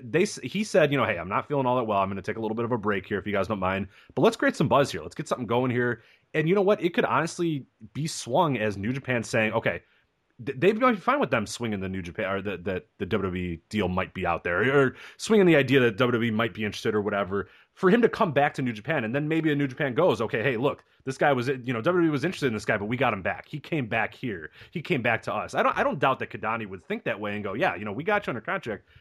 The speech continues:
But if people believe this and we can work some people, why, why don't we say that you're,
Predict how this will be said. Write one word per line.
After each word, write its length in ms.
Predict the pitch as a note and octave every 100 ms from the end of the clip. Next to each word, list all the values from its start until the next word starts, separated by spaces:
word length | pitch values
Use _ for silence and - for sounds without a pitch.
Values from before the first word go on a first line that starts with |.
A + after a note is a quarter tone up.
| _
But 100 | F3
if 60 | -
people 180 | C#4 B3+
believe 300 | D#3 A#3+ F#3
this 260 | G#2+ G#2
and 80 | B2+
we 80 | D3+
can 180 | E3 G#2
work 200 | C#3+ -
some 140 | B2
people, 340 | G3 G#3+ G2
why, 180 | F2+ G#3+
why 180 | D3 A3
don't 140 | E4
we 60 | A3
say 200 | - C3
that 100 | G#2
you're, 240 | G2 F#2